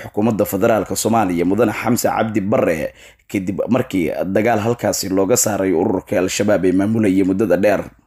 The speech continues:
Waa markii labaad ee madaxweyne Xasan Sheikh uu booqasho ku tegayo deegaano ka tirsan gobolka Shabeellaha Dhexe, iyadoo ay xusid mudan tahay in gobolka uu ka socdo dagaalka looga soo horjeedo ururka Al-Shabaab. Booqashada madaxweyne Xasan Sheikh ee degmada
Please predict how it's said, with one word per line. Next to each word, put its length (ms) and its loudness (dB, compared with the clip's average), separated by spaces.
Waa 140 4
markii 300 2
labaad 300 0
ee 100 -2
madaxweyne 380 0
Xasan 320 -4
Sheikh 260 -2
uu 100 2
booqasho 440 0
ku 140 -4
tegayo 380 2
deegaano 460 2
ka 120 -4
tirsan 440 0
gobolka 320 0
Shabeellaha 500 2
Dhexe, 540 -8
iyadoo 360 2
ay 100 4
xusid 320 -2
mudan 300 4
tahay 280 -2
in 120 2
gobolka 400 0
uu 100 2
ka 140 -4
socdo 320 -2
dagaalka 680 0
looga 300 2
soo 160 0
horjeedo 500 0
ururka 320 0
Al-Shabaab. 460 0
Booqashada 640 0
madaxweyne 420 2
Xasan 300 -2
Sheikh 280 -2
ee 80 2
degmada 380 2